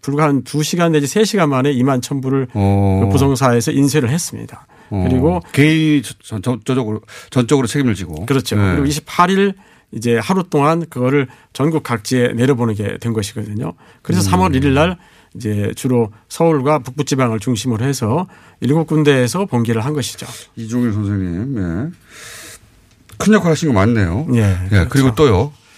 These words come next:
Speaker 1: 그리고 당시 이제 삼월 일일 내 만세 시위, 그리고 또 삼월 오일에 서울에서 했던 만세 시위가 또 있었는데
Speaker 2: 예.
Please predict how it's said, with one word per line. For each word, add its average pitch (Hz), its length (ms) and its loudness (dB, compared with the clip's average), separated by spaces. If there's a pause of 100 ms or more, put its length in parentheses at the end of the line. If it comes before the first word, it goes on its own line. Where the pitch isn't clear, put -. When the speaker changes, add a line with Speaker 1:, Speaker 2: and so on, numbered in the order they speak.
(340)
Speaker 1:
그리고 190 580 0
당시 156 320 -2
이제 156 360 0 (340)
삼월 190 340 0
일일 156 260 0
내 156 120 2
만세 127 340 -4
시위, 98 380 -6 (420)
그리고 131 200 -6
또 135 280 -2
삼월 165 320 0
오일에 156 320 4
서울에서 165 400 -4
했던 123 160 -6
만세 117 240 -6
시위가 117 240 -8
또 165 120 -2
있었는데 143 580 -2
Speaker 2:
예. 101 300 0